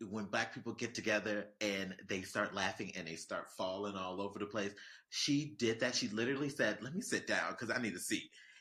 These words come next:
and literally fell out the seat two seconds later. And the comedic timing was so funny. And I was like, "Only Black people know that that is, she's really laughing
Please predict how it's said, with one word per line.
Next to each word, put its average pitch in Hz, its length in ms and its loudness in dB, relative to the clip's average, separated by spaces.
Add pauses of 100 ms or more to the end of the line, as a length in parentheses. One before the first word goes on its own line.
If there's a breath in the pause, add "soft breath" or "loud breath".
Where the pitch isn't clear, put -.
(120)
and 143 160 12
literally 160 340 12
fell 147 420 10
out 135 160 10
the 131 80 -2
seat 123 240 0
two 156 160 2
seconds 139 340 6
later. 123 280 4
And 117 180 4
the 110 60 0
comedic 117 520 2
timing 127 380 4
was 98 180 -4
so 117 460 0
funny. 107 360 2 (260 soft breath)
And 127 120 4
I 139 60 6
was 143 120 2
like, 127 200 4 (220)
"Only 190 800 6 (220 soft breath)
Black 185 240 8
people 160 220 8
know 165 280 12
that 143 280 6
that 180 280 6
is, 151 260 6 (320)
she's 214 440 6
really 170 220 12
laughing 131 640 10